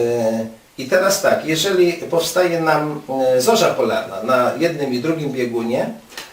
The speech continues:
to jest właśnie, ona z-, powstaje na stu kilometrach, kiedy, y, grupa zjonizowanych gazów, które wydostają się z zewnątrz, bo za chwilę powiemy, co, co to jest tam z zewnątrz,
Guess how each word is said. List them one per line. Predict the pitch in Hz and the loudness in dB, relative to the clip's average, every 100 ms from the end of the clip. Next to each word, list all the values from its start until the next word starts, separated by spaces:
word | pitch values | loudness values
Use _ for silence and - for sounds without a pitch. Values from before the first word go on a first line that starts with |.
| - | -2
to | - 185 | 2 4
jest | 180 151 147 | 4 2 2
właśnie, | 170 165 165 | 2 2 0
ona | 170 160 | 2 2
z-, | 151 135 127 | 0 -6 -10
powstaje | - 156 - 165 160 | -6 -6 0 0 2
na | 151 | 0
stu | - 180 | 0 -4
kilometrach, | 175 165 143 135 131 185 - | -2 -2 2 0 0 -4 -2
kiedy, | 160 151 147 127 135 131 | -2 2 0 0 -2 -4
y, | 117 | -4
grupa | 113 185 - 139 120 113 | -2 -2 2 2 2 0
zjonizowanych | 107 110 123 151 147 143 151 180 156 - | -6 -4 -2 -2 -2 -2 0 0 0 2
gazów, | 147 - 131 - | 0 2 -2 -4
które | - 147 139 | -2 0 2
wydostają | 139 139 131 170 170 143 | 2 0 0 2 2 0
się | 147 139 | 0 -2
z | |
zewnątrz, | - 156 123 113 113 - | 0 2 0 0 -6 -4
bo | 127 | -4
za | 117 | -4
chwilę | 113 123 113 | -6 -6 -6
powiemy, | 117 113 107 104 | -6 -6 -6 -8
co, | 117 107 | -10 -10
co | - | -12
to | - 107 | -10 -10
jest | 104 | -8
tam | 104 101 | -10 -10
z | |
zewnątrz, | - 92 117 - - | -8 -8 -8 -10 -12